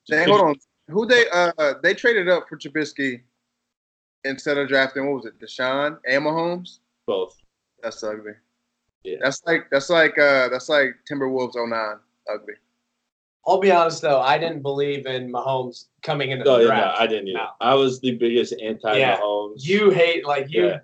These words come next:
Speaker 2: It was
Speaker 3: you're, like,
Speaker 2: bad.
Speaker 3: guaranteed bust.
Speaker 2: Yeah.
Speaker 1: I hadn't watched enough Mahomes to have an opinion, but I definitely would have not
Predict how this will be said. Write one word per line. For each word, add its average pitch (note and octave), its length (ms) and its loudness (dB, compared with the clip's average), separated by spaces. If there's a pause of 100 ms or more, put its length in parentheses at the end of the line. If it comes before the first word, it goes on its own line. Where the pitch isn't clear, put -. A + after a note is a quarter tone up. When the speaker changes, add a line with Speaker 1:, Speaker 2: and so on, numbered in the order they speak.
(280)
Speaker 2:
It C#3 140 6
was C#3 80 4
Speaker 3:
you're, E3 80 4
like, G#2+ 220 4
Speaker 2:
bad. - 80 -10
Speaker 3:
guaranteed D#3 540 -2
bust. A2+ 420 -6
Speaker 2:
Yeah. G#2 160 -4 (280)
Speaker 1:
I F3+ 120 -2
hadn't F3+ 240 -2
watched D3 240 0
enough C#3 240 -4
Mahomes C#3 300 -4
to C3 80 -4
have C3 120 0
an B2 80 -8
opinion, C#3 400 -6
but B2 120 -4
I A#2+ 60 -2
definitely B2+ 440 -4
would B2 220 -4
have A2+ 180 -8 (420)
not A#2 320 0